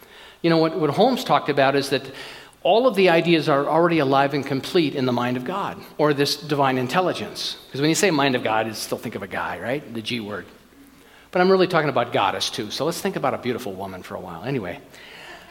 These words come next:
Um, but, but in fact, so what happens when we, when we go into being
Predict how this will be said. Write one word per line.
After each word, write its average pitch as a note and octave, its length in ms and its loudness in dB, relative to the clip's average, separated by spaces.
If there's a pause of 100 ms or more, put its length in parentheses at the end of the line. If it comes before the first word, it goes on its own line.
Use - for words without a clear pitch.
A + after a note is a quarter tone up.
Um, D#3 340 4 (800)
but, - 720 -2
but F3 260 -4
in E3+ 120 2
fact, F#3+ 600 0 (1000)
so G3 200 4
what F#3 160 6
happens A3+ 480 2
when E3 140 2
we, D3+ 120 2
when D#3 320 -2
we D3+ 100 0
go D#3 180 2
into C#3+ 140 0
being D#3+ 600 0